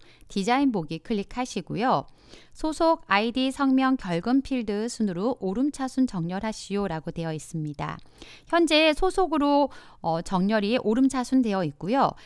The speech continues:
정렬을 추가하셔서 아이디 오름차순, 정렬을 추가하셔서 성명으로 오름차순, 다시 정렬을 추가하셔서, 어, 결근 필드를 기준으로 오름차순 하겠습니다.라고 정렬을 계속 추가해 주시면 되고요.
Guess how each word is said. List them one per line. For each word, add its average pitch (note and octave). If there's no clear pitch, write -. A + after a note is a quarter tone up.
정렬을 B3
추가하셔서 D4+
아이디 B3+
오름차순, G3
정렬을 B3
추가하셔서 D4+
성명으로 E4+
오름차순, F#3+
다시 A3+
정렬을 G#3
추가하셔서, C4
어, F3
결근 C#4+
필드를 C#4+
기준으로 G3+
오름차순 G#3
하겠습니다.라고 C4+
정렬을 G#3
계속 G3
추가해 C#4+
주시면 A3+
되고요. F3